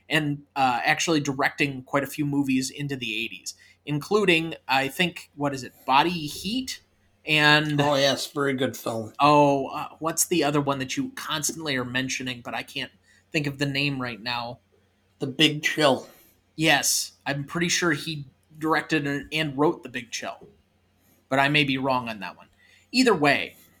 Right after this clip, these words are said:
Speaker 1: you have a confluence of him and then Lucas. This is the first thing that he does outside of Star Wars and his production company.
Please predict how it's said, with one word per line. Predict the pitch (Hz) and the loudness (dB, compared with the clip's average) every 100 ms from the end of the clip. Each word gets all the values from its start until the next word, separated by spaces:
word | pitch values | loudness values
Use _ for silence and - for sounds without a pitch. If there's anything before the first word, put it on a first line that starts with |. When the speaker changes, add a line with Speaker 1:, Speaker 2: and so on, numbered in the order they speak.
| _ | _
Speaker 1:
you | 202 202 | 4 6
have | 202 | 6
a | |
confluence | 196 - 196 220 240 190 175 170 | 4 4 2 2 0 2 2 0
of | 139 | 0
him | 151 196 196 - | 2 2 0 -4
and | 139 | -4
then | 131 123 | -2 2
Lucas. | 147 202 208 196 - | 2 4 4 4 2
This | 147 175 190 | 2 2 2
is | 185 | 0
the | 175 | 0
first | - 170 - | 2 2 2
thing | 156 147 | 0 0
that | 135 | 0
he | 131 | 0
does | 147 147 135 - | 2 2 0 -2
outside | 135 147 - 139 139 | 0 0 2 2 2
of | 143 | 2
Star | - - 160 175 | 0 6 8 8
Wars | 185 185 185 180 - _ _ _ _ | 4 4 4 0 -4 _ _ _ _
and | 143 139 131 | 2 4 2
his | 135 131 | 0 -2
production | 131 127 - - 180 | -2 -2 -2 -2 -2
company. | 165 175 180 175 170 | 0 0 2 0 -2